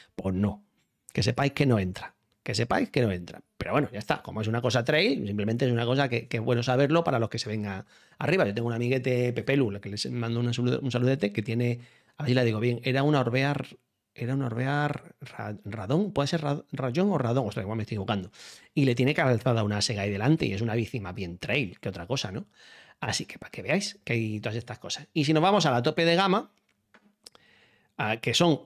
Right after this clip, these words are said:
once mil putos euros. <laughs> Aquí lo que ha hecho K T M es sacar, pues, una edición de coleccionista, una edición para joyeros,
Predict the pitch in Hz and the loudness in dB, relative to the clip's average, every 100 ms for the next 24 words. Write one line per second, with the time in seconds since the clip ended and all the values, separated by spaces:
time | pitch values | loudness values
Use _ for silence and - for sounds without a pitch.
0 | - 233 196 - 143 147 151 110 - 151 | 0 4 4 4 2 2 2 0 0 0
1 | - - 156 110 123 - - - 151 - | 2 2 2 4 4 2 -2 2 2 4
2 | 226 - - - _ 170 185 180 175 160 | 0 0 -2 -4 _ -4 -2 0 0 0
3 | 170 170 240 233 214 156 175 165 - 170 | -2 0 4 4 6 4 4 2 6 6
4 | 165 165 160 160 156 170 165 165 170 131 | 8 6 6 6 4 2 4 4 4 4
5 | 127 143 139 113 123 127 123 120 135 123 | 2 2 2 4 4 6 4 4 4 4
6 | 117 123 120 123 131 - 139 160 113 104 | 4 2 2 2 0 2 2 4 2 2
7 | 117 113 117 107 - 110 139 147 196 - | 0 0 -2 -2 -2 0 2 2 2 -2